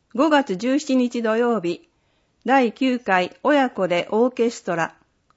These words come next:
市立図書館で親子でオーケストラを開催。子どもたちは楽器体験、指揮者体験を楽しみました。また、家族で本格的なオーケストラを鑑賞し、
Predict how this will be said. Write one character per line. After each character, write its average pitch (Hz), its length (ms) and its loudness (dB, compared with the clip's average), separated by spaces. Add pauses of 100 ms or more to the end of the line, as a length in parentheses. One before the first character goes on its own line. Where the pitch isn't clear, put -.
(600)
市 - 160 -4
立 294 220 0
図 277 120 4
書 285 160 0
館 214 240 0
で 180 260 -2 (240)
親 302 280 4
子 202 180 -2
で 185 220 2
オ 285 180 2
ー 285 40 -4
ケ 294 180 -2
ス - 100 -12
ト 226 100 0
ラ 180 200 2
を 165 40 -6
開 190 220 -4
催。 180 340 -4 (720)
子 240 120 0
ど 240 100 2
も 254 140 2
た 214 140 0
ち 180 140 -8
は 180 240 0 (140)
楽 202 320 -2
器 277 120 -4
体 240 280 0
験、 165 360 -6 (240)
指 - 260 -8
揮 294 40 -4
者 302 180 0
体 285 240 0
験 196 280 -2
を 170 220 0
楽 240 200 0
し 240 140 -4
み 233 120 2
ま 220 160 0
し - 120 -12
た。 - 260 -2 (640)
ま 190 120 -2
た、 190 260 -2 (300)
家 269 120 0
族 226 300 -2
で 180 320 -2
本 311 240 2
格 294 240 -2
的 277 300 0
な 185 240 2
オ 277 160 0
ー 285 40 -4
ケ 285 180 -2
ス - 80 -12
ト 233 140 0
ラ 180 200 2
を 156 80 -4
鑑 214 240 -2
賞 214 240 -2
し、 - 320 -8